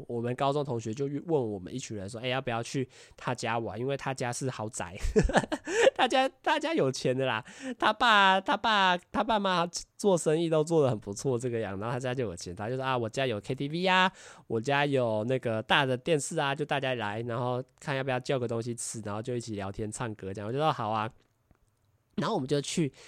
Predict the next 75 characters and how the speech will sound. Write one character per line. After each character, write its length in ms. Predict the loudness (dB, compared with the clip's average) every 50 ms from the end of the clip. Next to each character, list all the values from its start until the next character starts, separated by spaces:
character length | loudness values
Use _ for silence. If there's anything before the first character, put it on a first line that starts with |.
| -20 -20 -20 _
去 180 | -20 -10 -4 -2
了 140 | -2 -2 -2
他 200 | 0 0 -2 -2
家， 320 | -2 -2 -2 0 0 0
然 120 | -2 -2 -4
后 80 | -4
就 100 | -2 -2
在 140 | -4 -2 -2
那 100 | -2 -2
边 100 | -2 -2
一 40 | -2
起 100 | -4 -4
唱 200 | -4 -4 -4 -2
歌 140 | -2 -2 0
啊， 280 | 2 2 2 0 0 -4 -10 -20 _ _ _
然 120 | -10 -6 -4
后 100 | -4 -4
吃 200 | -6 -6 -8 -6
点 160 | -6 -6 -6
东 200 | -6 -6 -6 -6
西 200 | -8 -10 -10 -8
这 100 | -6 -6
样 180 | -6 -6 -8
子。 80 | -10 -8 -2
然 120 | 2 2
后 60 | 4
这 100 | 4 4
时 80 | 2 4
候 60 | 4
他 80 | 4 2
们 80 | 2
就 100 | 2 0
说 100 | 0 2 4
，“哎， 120 | 4 4
我 100 | 4 4
们 100 | 2 0
来 120 | -2 -2 -4
看 220 | -4 -6 -6 -6
电 160 | -4 -4 -4
影 100 | -4 -6
好 80 | -8 -10
不 80 | -10
好？” 240 | -10 -8 -10 -10 -10 -10
然 100 | -10 -8
后 100 | -8 -8 -8 -10
他 140 | -10 -8 -8
们 100 | -8 -6
就 100 | -6 -4
要 200 | -4 -4 -4 -6
开 200 | -6 -6 -8 -8
始 240 | -8 -8 -10 -12 -14 -14 _
播 500 | -8 -6 -6 -4 -6 -6 -6 -6 -8 -6
电 180 | -4 -4 -4 -4
影 200 | -6 -10 -12 -14
这 80 | -12
个 100 | -12 -10
样 140 | -10 -10 -12 -12 -16
子。 120 | -20 -20 -20 _ _ _ -20 -20 -20 _ _ _ _ _
那 120 | -2 0
时 60 | 2 2
候 100 | 2 2
其 160 | 0 -2 -4
实 60 | -4
看 280 | -2 -2 0 0 0 0
什 80 | -2 -4
么？ 160 | -4 -6 -6
看 240 | -4 -2 0 0 0
那 80 | 0 0
个 120 | 0 0
Mike 280 | 0 0 -2 -2 -4 -4
Myers。 420 | -4 -2 -2 -2 -4 -6 -8 -10 -8
Mike 220 | -4 -4 -2 -2
Myers 360 | -2 -2 0 0 0 -2 -4 -6
就 120 | -6 -6 -4
是 420 | -4 -4 -4 -4 -4 -4 -4 -6